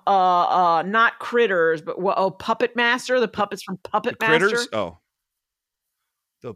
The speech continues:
Speaker 2: puppet. Now, I do like the puppets from Pup-, I haven't seen those movies in a, like, since high
Speaker 1: Yeah.
Speaker 2: school, though. I gotta, I gotta
Speaker 1: I,
Speaker 2: get
Speaker 1: I
Speaker 2: caught
Speaker 1: just
Speaker 2: up on that
Speaker 1: watched Trick or
Speaker 2: again.
Speaker 1: Treat last night. You gotta, you gotta, maybe, maybe, maybe the Trick or Treat kid, the Trick or Treat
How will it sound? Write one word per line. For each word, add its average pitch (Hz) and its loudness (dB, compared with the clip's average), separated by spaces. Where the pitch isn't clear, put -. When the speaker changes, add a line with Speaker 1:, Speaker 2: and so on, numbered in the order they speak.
Speaker 2:
puppet. 185 -2
Now, 156 0
I 247 4
do 214 -6
like 185 2
the 160 -10
puppets 170 -2
from 143 -14
Pup-, 170 -4
I 208 -2
haven't 285 -2
seen 214 -8
those 180 -2
movies 170 -4
in 131 -8
a, 120 0
like, 117 -4
since - -18
high 127 0
Speaker 1:
Yeah. 285 4
Speaker 2:
school, 107 4
though. 90 -4
I 123 -2
gotta, 196 2
I 175 2
gotta 208 4
Speaker 1:
I, - 2
Speaker 2:
get 135 0
Speaker 1:
I 254 2
Speaker 2:
caught 139 4
Speaker 1:
just 135 2
Speaker 2:
up 269 4
on - 4
that 214 2
Speaker 1:
watched 90 -2
Trick - 0
or - 0
Speaker 2:
again. - 0
Speaker 1:
Treat 233 -6
last 196 0
night. 151 -2
You 196 -10
gotta, 220 0
you 220 -6
gotta, 240 2
maybe, 240 -2
maybe, 240 -4
maybe 233 -4
the 202 -2
Trick 240 -6
or 254 -2
Treat 240 -6
kid, 208 0
the 190 -4
Trick 214 -6
or 233 -2
Treat 233 -8